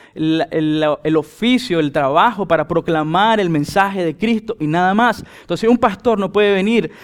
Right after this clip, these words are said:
tomar la posición, eh, en el púlpito, enfrente de la iglesia y empezar a hablar sobre filosofía, ideales personales. Él tiene que hablar, ¿qué? La palabra de Dios y punto. Ustedes pueden definir, saber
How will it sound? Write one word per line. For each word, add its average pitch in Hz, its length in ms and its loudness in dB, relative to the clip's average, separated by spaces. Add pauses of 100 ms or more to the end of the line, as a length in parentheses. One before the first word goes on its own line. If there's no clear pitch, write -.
(120)
tomar 170 300 2
la 240 100 2
posición, 220 640 0 (300)
eh, 160 340 -2
en 170 80 0
el 160 160 0
púlpito, 214 420 2
enfrente 214 360 0
de - 20 6
la 214 80 2
iglesia 220 300 2
y - 20 0
empezar 170 300 0
a - 20 4
hablar 170 160 2
sobre 165 220 -6
filosofía, 165 640 -6
ideales 147 640 -2
personales. 170 680 -2 (200)
Él 147 100 -6
tiene 160 200 0
que 160 80 -2
hablar, 147 300 0
¿qué? 175 320 -2 (240)
La 135 200 -6
palabra 131 420 -4
de 127 100 -8
Dios 127 260 -12
y 131 120 -12
punto. 117 360 -16 (1700)
Ustedes 147 300 -4
pueden 151 420 -2
definir, 131 720 -4 (800)
saber 143 560 0